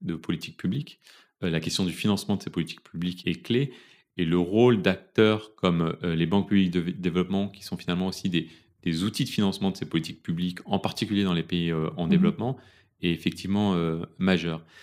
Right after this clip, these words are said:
Speaker 1: Ce qui est intéressant, c'est qu'il y a un certain nombre de banques qui, depuis deux mille vingt, travaillent, essayent de faire évoluer leurs pratiques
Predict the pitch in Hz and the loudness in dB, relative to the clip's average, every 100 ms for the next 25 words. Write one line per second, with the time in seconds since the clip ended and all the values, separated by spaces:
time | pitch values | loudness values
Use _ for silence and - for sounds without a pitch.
0 | - _ - - - 98 110 104 101 123 | -20 _ -12 4 6 8 6 4 2 0
1 | 135 147 - _ _ - 92 - 82 78 | -2 -2 -8 _ _ -6 -6 -2 0 0
2 | 82 - 85 90 90 85 82 113 120 - | -2 -10 -6 -4 -2 -2 -2 -2 -4 -6
3 | 90 90 - _ _ 82 90 - 98 92 | -4 -4 -6 _ _ -2 -2 0 2 4
4 | 87 87 101 127 - _ _ _ - 95 | 4 2 -2 -4 -10 _ _ _ -8 -2
5 | 92 104 123 - 90 - 101 98 90 95 | 0 0 0 -4 -6 0 2 2 0 0
6 | 90 87 98 98 92 - 85 - 120 - | 0 2 4 4 2 -4 -8 -6 -6 -8